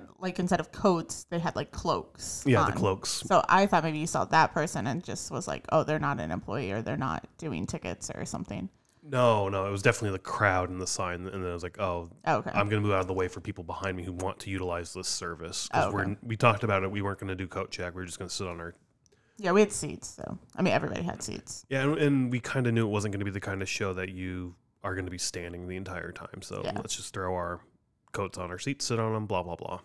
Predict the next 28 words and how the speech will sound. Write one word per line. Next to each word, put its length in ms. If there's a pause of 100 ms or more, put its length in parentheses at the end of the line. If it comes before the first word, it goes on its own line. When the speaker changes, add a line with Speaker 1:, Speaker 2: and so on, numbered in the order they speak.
Speaker 1:
Yeah. 120 (280)
Speaker 2:
Other 180
than, 220
like, 180
just 160
wandering 320
around, 280
experiencing 640
all 180
of 120
that, 340 (420)
we 60
found 240
our 80
seats, 360
kinda 240
sat 300
down 320
and 300 (920)
just, 240
you 60
know, 300 (640)
sat 340
there, 160
hung 180
out. 280 (1160)
Speaker 1:
We 80
did? 200